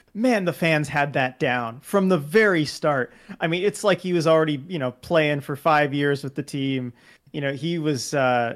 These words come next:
you know, obviously very popular and, and early on making those big saves too. That was what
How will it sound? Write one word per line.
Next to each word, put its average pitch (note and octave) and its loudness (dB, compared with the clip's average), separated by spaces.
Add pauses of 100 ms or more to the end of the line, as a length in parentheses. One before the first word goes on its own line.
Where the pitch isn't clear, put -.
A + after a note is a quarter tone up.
(120)
you E3 -10
know, C#3 -4
obviously C3 -4
very D#3+ 4
popular D#3+ 0 (320)
and, D3+ -2
and F3+ -2
early G#3 6
on F3 6
making D#3+ 4
those C#3+ 0
big D3 -2
saves C#3 -4
too. D3+ -2
That D3 0
was D3 -6
what C3+ -2